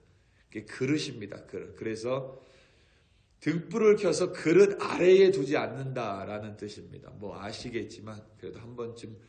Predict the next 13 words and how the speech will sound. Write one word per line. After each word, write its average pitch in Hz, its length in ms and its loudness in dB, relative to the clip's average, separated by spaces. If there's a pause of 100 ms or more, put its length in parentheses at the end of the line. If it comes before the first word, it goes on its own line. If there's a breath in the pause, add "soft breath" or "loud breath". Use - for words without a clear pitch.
(140 soft breath)
얘기하는 101 520 -8
게 104 140 -12
좋다는 107 520 -14
생각이 104 440 -12
듭니다. - 380 -20 (840 loud breath)
등불을 190 440 6
켜서 170 600 2
그릇 160 480 4
아래 147 440 0
두지 135 280 -4
아니하고 123 580 -4
등경, 139 720 -2
그러니까 113 720 -12